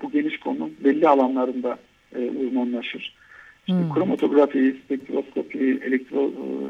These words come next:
Speaker 1: e, e, kromatografi gibi çok çok elektroforez gibi, e, çok çeşitli yöntemler var, analiz yöntemleri. Şeyleri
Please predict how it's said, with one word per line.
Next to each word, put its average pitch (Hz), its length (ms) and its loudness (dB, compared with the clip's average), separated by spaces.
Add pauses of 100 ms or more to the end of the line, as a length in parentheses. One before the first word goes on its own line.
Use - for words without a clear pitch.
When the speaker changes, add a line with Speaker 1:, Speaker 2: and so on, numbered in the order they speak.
(500)
Speaker 1:
e, - 80 -4
e, - 60 -2
kromatografi 139 600 2
gibi 131 200 -2 (120)
çok - 160 -16
çok - 120 -8 (180)
elektroforez 131 600 -2
gibi, 127 240 -2 (420)
e, 135 100 -6
çok - 220 -10
çeşitli - 260 -4
yöntemler 190 580 0
var, - 260 2
analiz - 340 -6
yöntemleri. - 540 -2 (240)
Şeyleri 175 360 -2